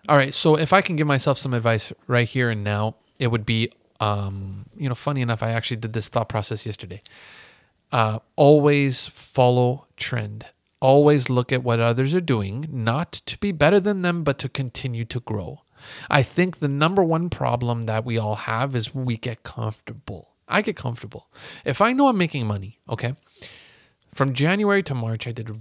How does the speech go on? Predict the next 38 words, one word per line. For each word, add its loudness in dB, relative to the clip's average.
exceedingly -4
well. -8
Then, 0
uh, -2
I 0
was 0
approached -4
by -4
a -6
few -8
colleagues -6
of -6
mine, -10
and -12
they -8
said, -12
"Stefano, -12
you -6
know, -4
these -10
people -10
are -6
doing -8
this. -12
Take -8
a -6
look -4
at -10
it. -16
They're, 2
like, -2
right -2
in -4
your -2
field." -12
I -16
said, -16
"Okay." -16